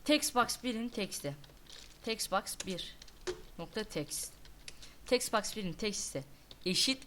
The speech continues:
eşit neye? E, admin'e. Admin'e ise.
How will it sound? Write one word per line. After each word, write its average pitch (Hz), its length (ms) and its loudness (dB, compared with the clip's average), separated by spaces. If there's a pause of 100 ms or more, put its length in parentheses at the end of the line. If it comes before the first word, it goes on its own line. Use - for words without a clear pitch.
eşit - 560 0 (240)
neye? 208 460 4 (880)
E, 165 200 2 (200)
admin'e. 185 600 8 (360)
Admin'e 180 500 4
ise. 208 340 -2